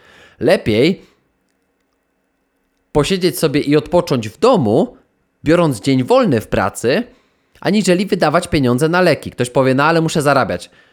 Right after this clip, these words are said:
To zar-, zarób tym, że nie pój-, nie pójdziesz do pracy, ale nie kupisz sobie żadnych leków, żadnych syropów, żadnych, e, e, saszetek, żadnych, nie wiem, e, suplementów. Po prostu odżywiaj się dobrze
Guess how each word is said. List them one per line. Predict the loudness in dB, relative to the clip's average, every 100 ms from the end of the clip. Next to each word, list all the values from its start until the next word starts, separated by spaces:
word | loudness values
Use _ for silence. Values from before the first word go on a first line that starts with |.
| _
To | -4
zar-, | 0 2 2
zarób | 2 2 2 -2
tym, | -2 -2 0
że | -2
nie | -2
pój-, | -2 -6 -4
nie | -6
pójdziesz | -2 -4
do | -2
pracy, | -2 -2 -2 -4
ale | -2
nie | -4
kupisz | -6 -8
sobie | -6 -4 -2
żadnych | 0 0 -2 -4
leków, | -2 -2 -2 -4
żadnych | -2 -2 0 -6 -6 -16 -18
syropów, | -4 0 2 2 0 -4
żadnych, | -2 -2 -2 -6 -6 -4
e, | 0 2 2 0 -2 -12 -10
e, | -4 -2
saszetek, | -2 -2 0 -2 -2 0
żadnych, | -2 0 -4 -4 -4
nie | -2
wiem, | -2 -2
e, | -4 -2 -2
suplementów. | -2 0 2 2 0 -4 -8
Po | -6
prostu | 0 0 0 -4 -6
odżywiaj | -8 -6 -2 0 0
się | 0
dobrze | -2 -2 0 -2